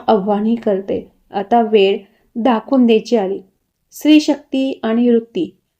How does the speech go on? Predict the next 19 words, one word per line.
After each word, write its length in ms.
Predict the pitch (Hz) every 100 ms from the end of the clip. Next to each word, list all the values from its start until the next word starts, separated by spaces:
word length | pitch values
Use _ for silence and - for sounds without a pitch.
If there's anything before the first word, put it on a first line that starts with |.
| _
प्रोमोमध्ये 640 | 233 214 233 240 214 208
पुढे 300 | 202 226 220
दाखवलं 420 | 226 214 - 247 247
जातं. 400 | 247 240 202 214 _ _ -
अपहरणकर्त्याला 1000 | 226 262 254 285 285 269 262 247 214 233 _ _ -
भर 260 | 233 294
चौकात 440 | 294 277 240 226 226 220
बांधलं 380 | 226 208 220
जातं. 360 | 220 214 196 180 - _ _ 220
तारणीच्या 500 | 196 220 226 233 220
टीमकडून 640 | 220 220 233 233 240 240
बोललं 300 | 220 202 220
जातं, 380 | 233 226 202 202 - _ _
"भर 200 | 226 277
चौकातून, 680 | 285 277 233 247 240 233 226 226 _ _ _ - 214
भर 180 | 240
चौकात 420 | 269 269 233 233 240 - -
त्याला 260 | 262 233 240
फासावर 540 | - 233 220 240 220